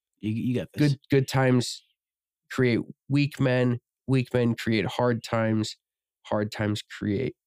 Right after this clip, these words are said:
Speaker 2: strong men. Um, so it kinda goes full circle.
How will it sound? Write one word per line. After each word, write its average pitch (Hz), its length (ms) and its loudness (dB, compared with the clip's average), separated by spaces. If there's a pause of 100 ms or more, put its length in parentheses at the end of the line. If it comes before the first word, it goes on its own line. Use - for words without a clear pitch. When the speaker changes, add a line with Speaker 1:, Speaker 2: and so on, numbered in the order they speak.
Speaker 2:
strong - 540 -6
men. - 180 -4 (840)
Um, 107 320 0 (320)
so - 180 0
it - 120 0
kinda 160 220 2
goes 127 280 4
full 110 300 -2
circle. - 500 -4